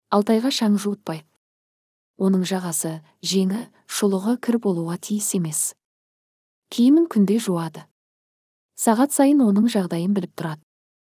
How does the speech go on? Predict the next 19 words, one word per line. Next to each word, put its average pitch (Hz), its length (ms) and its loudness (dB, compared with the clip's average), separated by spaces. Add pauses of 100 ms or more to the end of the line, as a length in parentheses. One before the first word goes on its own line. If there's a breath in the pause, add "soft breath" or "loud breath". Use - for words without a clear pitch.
(380)
Кейде 240 320 6
жұмыс 226 320 0
орнынан 190 480 0
табылмай 185 400 -2
жатса, 190 480 -4
ал 165 160 -6
кеп 208 240 -6
болған 165 320 -8
талқан 160 320 -8
болады. 156 320 -10 (960)
Қайда 202 320 2
жүр 180 220 -6
екен? 165 240 -6 (1000)
Көңілі 240 320 4
ашық 208 320 -6
қой, 196 220 -2 (260 soft breath)
ешкімнің 254 480 2
меселін 185 400 0
қайтармайды, 190 560 -6